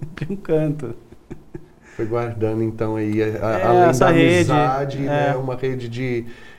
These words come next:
Speaker 2: de trabalho muito, muito extensa.
Speaker 1: Sim, não, porque assim, é, fazer um trabalho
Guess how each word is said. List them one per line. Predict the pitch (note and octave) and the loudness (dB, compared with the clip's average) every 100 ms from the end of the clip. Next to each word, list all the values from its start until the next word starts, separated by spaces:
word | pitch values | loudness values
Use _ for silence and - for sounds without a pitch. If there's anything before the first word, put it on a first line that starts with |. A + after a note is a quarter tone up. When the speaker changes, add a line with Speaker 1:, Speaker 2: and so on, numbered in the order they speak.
| _ | _
Speaker 2:
de | G#2+ | -8
trabalho | A#2+ B2+ A2+ A2 A#2 A#2 | -4 -2 0 2 2 0
muito, | A2 A2+ C#3 | -2 -2 -2
muito | C#3+ B2 A2 A2+ A#2+ C3 B2+ A#2+ | -2 -2 -2 -4 -4 -4 -4 -6
extensa. | A#2+ - G2+ G2+ - - | -8 -6 -6 -6 -12 -8
Speaker 1:
Sim, | - E3 | 0 2
não, | D3+ D3+ D#3 | 2 0 -4
porque | G3+ - | -4 -2
assim, | D#3+ D#3+ | 2 2
é, | |
fazer | D#3 D#3+ D3+ | 2 2 2
um | F#3+ | 2
trabalho | F#3+ C#3+ C3 A#2 G#2+ | 0 0 0 -2 -8